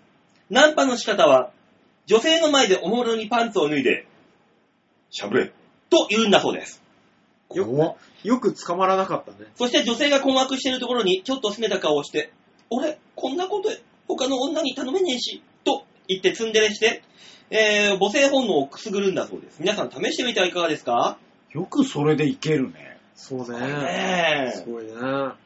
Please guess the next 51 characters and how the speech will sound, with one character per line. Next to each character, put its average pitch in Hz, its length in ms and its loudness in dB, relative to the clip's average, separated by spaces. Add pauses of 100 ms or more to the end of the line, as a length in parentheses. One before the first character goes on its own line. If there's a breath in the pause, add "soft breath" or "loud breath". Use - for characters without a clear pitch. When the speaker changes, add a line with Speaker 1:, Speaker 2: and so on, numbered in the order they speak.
(420 soft breath)
Speaker 1:
ら 175 160 4
こ 170 60 2
れ 175 80 2
も 160 100 -2
合 190 220 12
コ 196 120 2
ン 196 40 0
と 196 80 -2
か 180 80 -2
な 143 80 -2
ん 131 40 -4
だ 117 80 -6
ろ 113 60 -4
う 147 40 -4
ね、 233 80 2
ナ 196 160 2
ン 175 40 -8
パ 165 120 -2
と 160 60 -6
言 143 100 -2
い - 40 -18
つ - 100 -20
つ。 107 320 -6 (380)
居 147 100 -6
酒 165 220 4
屋 156 60 0
と 160 80 -4
か、 165 120 -2
Speaker 2:
う - 0 -
ん。 170 420 -12 (220)
Speaker 1:
路 185 220 6
上 269 120 4
で 277 100 2
そ 254 100 -2
れ 240 100 2
は 233 120 4
で 220 100 0
き 214 80 -6
な 196 100 2
い 131 40 0
か 120 80 -2
ら。 - 60 -6
Speaker 2:
さ - 200 -10
す - 120 -6
が 190 140 4
に 185 120 2
ね。 254 240 4
Speaker 1:
う 254 100 -2
ん。 262 320 2
Speaker 3:
ね 160 320 0
え。 - 80 -20